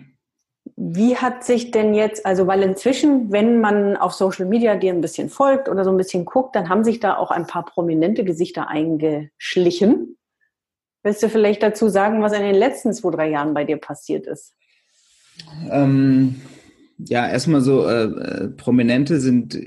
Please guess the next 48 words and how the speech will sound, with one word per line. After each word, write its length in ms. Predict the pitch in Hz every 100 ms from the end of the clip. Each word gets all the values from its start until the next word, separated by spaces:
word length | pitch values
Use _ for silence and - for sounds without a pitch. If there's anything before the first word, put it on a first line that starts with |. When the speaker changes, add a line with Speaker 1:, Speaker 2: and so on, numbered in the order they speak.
| -
Speaker 2:
generell, 800 | 117 123 131 131 123 123 123 -
ähm, 720 | 104 117 113 113 113 113 113 _ _
früher 320 | - 120 123
hatte 140 | 117 117
ich 80 |
da 160 | 113 107
so, 140 | 104
wow, 420 | 107 113 123 123 123
krass, 540 | - 120 - - -
äh, 160 | 117 98
der 220 | 113 120
Promi 400 | 117 - 123 120
und 100 | 117
so 120 | 117
weiter 200 | 113 110
und 160 | 110 104
so. 220 | 110 107
Heute 240 | 101 104
denke 220 | 104 - 113
ich 40 |
mir 100 | 110
einfach 220 | 110 107
so, 80 | -
ja, 140 | -
sind, 420 | 110 110 113 110 -
sind 240 | _ -
einfach 300 | - 101 104 - _
normale 360 | 95 107 113 113
Menschen, 420 | 110 107 - 104
ne? 220 | 104 110 -
Also 180 | 104 214
Speaker 1:
Ja, 80 |
voll, 320 | 214 214 202 190
voll, 300 | - - 202
voll, 260 | 202 190 190
voll. 240 | - 185
Speaker 2:
<laughs> 160 | 190 -
Speaker 1:
Ja. 200 | 143 - - -
Kann 140 | - 190
ich 100 | 208
aus 100 | 196
Speaker 2:
Äh, 40 | 190
Speaker 1:
meiner 180 | 196
Eventzeit 580 | 185 190 190 208 190 175
genauso 360 | 180 185 185 180
Lieder 320 | 175 180 170
singen, 280 | 170 170 170
genau. 420 | 170 165 165 170